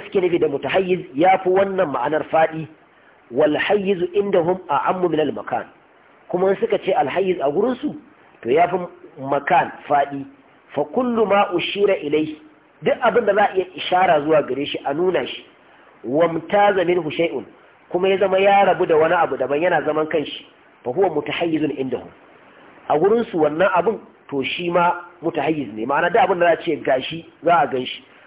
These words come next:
kuma ya zama detached, ya rabu da wani yana zaman kanshi, duk wani jauhari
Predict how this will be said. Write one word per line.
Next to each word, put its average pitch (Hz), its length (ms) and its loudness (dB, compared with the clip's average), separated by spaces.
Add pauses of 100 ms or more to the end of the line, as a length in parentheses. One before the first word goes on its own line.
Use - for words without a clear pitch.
(220)
kuma 180 180 2
ya 185 160 6
zama 185 180 4
detached, 156 580 -2 (220)
ya 175 280 4
rabu 151 200 2
da 143 120 2
wani 147 320 2
yana 165 260 2
zaman 143 240 0
kanshi, 139 360 -4 (440)
duk 175 160 4
wani 175 160 4
jauhari 170 400 2